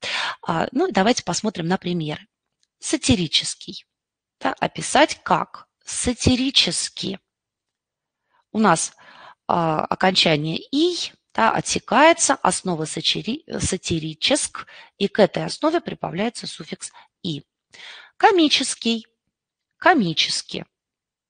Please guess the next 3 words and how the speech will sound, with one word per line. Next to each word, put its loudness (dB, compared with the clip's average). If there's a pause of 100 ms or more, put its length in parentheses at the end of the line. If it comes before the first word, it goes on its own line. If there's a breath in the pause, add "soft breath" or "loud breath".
(160)
Мастерский. -4 (640)
Изготовить -2 (320 soft breath)
мастерски. -2